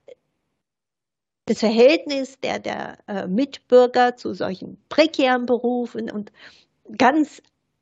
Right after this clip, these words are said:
anders, als was man heute wahrnimmt.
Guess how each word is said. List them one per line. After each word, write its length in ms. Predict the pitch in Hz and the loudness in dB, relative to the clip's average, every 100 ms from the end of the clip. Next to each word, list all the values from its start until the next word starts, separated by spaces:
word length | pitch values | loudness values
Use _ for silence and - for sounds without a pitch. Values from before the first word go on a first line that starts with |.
| _ _ - | _ _ 0
anders, 600 | 240 320 226 190 233 - | 0 0 -2 -2 -4 -6
als 440 | 208 214 - _ _ - | -10 -10 -14 _ _ -12
was 180 | 220 220 | -10 -6
man 200 | 220 220 | -6 -4
heute 300 | 370 - 175 | -4 -4 -6
wahrnimmt. 680 | - - - - _ - | -16 -18 -20 -20 _ -20